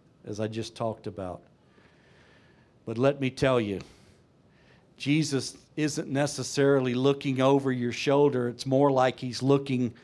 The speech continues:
through your eyes because he lives inside of us. Don't take the bait.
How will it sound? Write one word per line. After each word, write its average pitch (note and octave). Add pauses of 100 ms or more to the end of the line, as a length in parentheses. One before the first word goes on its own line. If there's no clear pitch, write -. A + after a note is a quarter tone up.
(280)
through D3
your C3
eyes A#2+
because B2+
he B2
lives B2 (560)
inside B2
of G#2
us. - (2250)
Don't D#3+
take E3+
the C#3+
bait. C#3+